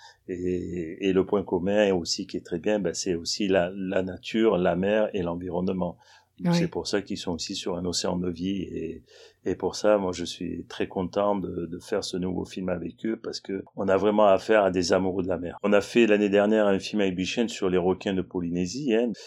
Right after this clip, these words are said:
Speaker 1: Et ce que j'adore avec Bichente, c'est un petit peu le Candide, c'est un peu le, le spectateur, même s'il était champion du monde de foot, c'est pas pour autant que c'est un champion du monde de plongée.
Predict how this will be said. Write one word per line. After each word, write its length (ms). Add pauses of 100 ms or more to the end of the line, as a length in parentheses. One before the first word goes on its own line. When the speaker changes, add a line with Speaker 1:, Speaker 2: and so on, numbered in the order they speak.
(400)
Speaker 1:
Et 640
ce 100
que 100
j'adore 260
avec 120
Bichente, 400
c'est 200
un 100
petit 180
peu 160
le 140
Candide, 420
c'est 180
un 140
peu 180
le, 300
le 200
spectateur, 680
même 160
s'il 120
était 160
champion 400
du 120
monde 320
de 100
foot, 260
c'est 140
pas 160
pour 220
autant 260
que 80
c'est 220
un 40
champion 380
du 120
monde 200
de 60
plongée. 480